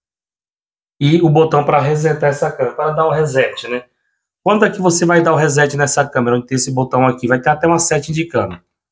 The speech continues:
Vou aproximar mais aqui, ó. Você só reseta a câmera quando você remove a câmera do aplicativo. Então você vem aqui e reseta para configurar novamente.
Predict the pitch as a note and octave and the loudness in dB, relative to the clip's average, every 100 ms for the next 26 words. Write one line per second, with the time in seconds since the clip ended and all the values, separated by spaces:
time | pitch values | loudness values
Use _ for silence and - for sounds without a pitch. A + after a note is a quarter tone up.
0 | _ A2+ A#2 B2+ B2+ A#2+ A#2+ A2+ A#2+ C#3+ | _ -4 -2 -2 0 2 2 0 -2 -2
1 | C#3+ A2+ - _ _ _ _ _ _ _ | -4 -4 -10 _ _ _ _ _ _ _
2 | _ - D#3+ E3+ F#3+ F3 D3 D#3 D#3 B2+ | _ 0 2 2 2 2 4 0 0 -4
3 | - E3 D#3+ E3+ E3 D#3+ D#3+ - D3+ D3+ | -2 -2 0 0 0 0 0 -2 0 0
4 | D3 C#3 C3 C3+ C3+ C3 C3 B2+ - C3+ | 2 2 2 0 0 0 0 -2 -4 -4
5 | D3+ D3+ E3 F#3+ G#3+ _ _ _ _ _ | -4 -4 -4 -4 -4 _ _ _ _ _
6 | E3+ E3 D3+ E3 E3 D#3+ D#3 E3+ E3 D#3+ | -2 0 2 2 4 2 2 2 2 4
7 | C#3+ C#3 D3 E3+ E3 E3 E3 - D#3+ D#3 | 2 0 0 0 0 0 -2 0 0 2
8 | E3 F#3+ E3 A2 - - | 2 2 2 -2 -6 -18